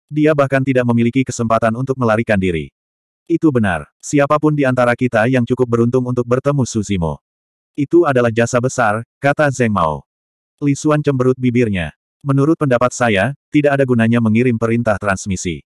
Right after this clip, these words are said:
Jika ada yang melihat orang itu, mereka hanya bisa menekannya. Apa yang bisa dilakukan Immortal Bumi peringkat enam padanya? Zheng Mao menggelengkan kepalanya. Mari kita ikuti instruksi yang mulia. Jangan membuat keputusan sendiri.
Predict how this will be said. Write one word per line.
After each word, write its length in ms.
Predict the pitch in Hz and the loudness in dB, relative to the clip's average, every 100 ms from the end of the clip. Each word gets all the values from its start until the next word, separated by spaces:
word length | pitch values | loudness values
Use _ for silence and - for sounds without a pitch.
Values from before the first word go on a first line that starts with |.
| _ _ _ 143 | _ _ _ -8
Jika 320 | 143 160 151 | -2 0 2
ada 160 | 139 143 | 2 2
yang 80 | |
melihat 320 | 127 117 117 113 | 2 0 0 0
orang 240 | 117 113 | 0 0
itu, 320 | 127 104 98 - _ | -2 -2 -2 -6 _
mereka 400 | 127 123 127 123 | -2 -2 0 0
hanya 240 | 127 135 | 0 0
bisa 320 | 107 127 - | 0 -2 -2
menekannya. 480 | 101 95 95 85 76 - _ _ _ | -2 -2 -2 -2 -6 -10 _ _ _
Apa 320 | 151 143 165 | -6 0 2
yang 80 | 156 | 2
bisa 240 | 131 131 123 | -2 -2 0
dilakukan 400 | 117 120 120 120 | 0 0 -2 0
Immortal 400 | 117 113 120 117 | 0 0 2 2
Bumi 240 | 123 135 | 0 0
peringkat 480 | 131 123 131 113 113 | 0 -2 0 -2 0
enam 160 | 113 | -2
padanya? 400 | 107 95 85 80 71 _ _ _ _ _ | 0 0 -2 -4 -10 _ _ _ _ _
Zheng 320 | 143 151 170 | -6 -2 0
Mao 160 | 151 139 | 2 2
menggelengkan 640 | 127 120 117 123 127 123 | 2 0 0 0 0 -2
kepalanya. 560 | 127 117 104 90 78 - _ | 0 0 0 -2 -6 -10 _
Mari 240 | 143 143 165 | -2 0 2
kita 240 | 151 135 | 0 0
ikuti 400 | 127 131 139 135 | 0 -2 -2 -2
instruksi 480 | 127 135 131 - 135 | -2 -4 -4 -2 0
yang 160 | 131 113 | 2 0
mulia. 400 | 104 95 85 78 _ _ 139 | 0 0 -2 -6 _ _ -6
Jangan 320 | 139 147 175 | 0 2 2
membuat 320 | 151 123 123 | 0 2 0
keputusan 560 | - 120 120 139 151 123 | 0 -2 0 -2 0 -2
sendiri. 560 | - 117 107 90 73 | -2 0 0 -2 -6